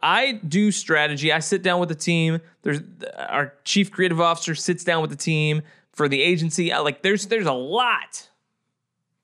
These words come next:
a tremendous amount of strategy that goes into it. I don't wanna say, "Throw that out." But you gotta make it.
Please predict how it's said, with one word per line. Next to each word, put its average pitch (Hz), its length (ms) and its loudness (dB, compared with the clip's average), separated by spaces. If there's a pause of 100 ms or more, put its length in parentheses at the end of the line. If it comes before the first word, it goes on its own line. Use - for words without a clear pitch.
(460)
a - 60 -16
tremendous 226 480 2
amount 233 220 2
of 180 60 -2
strategy 170 320 0
that 151 60 -6
goes 135 160 0
into 120 220 -2
it. 113 40 -2
I 120 40 2
don't 170 180 2
wanna 190 140 2
say, 151 400 2 (240)
"Throw 139 180 2
that 127 140 2
out." 131 240 0 (3000)
But - 100 -12
you - 80 -8
gotta 120 140 -6
make 127 220 -2
it. - 120 -14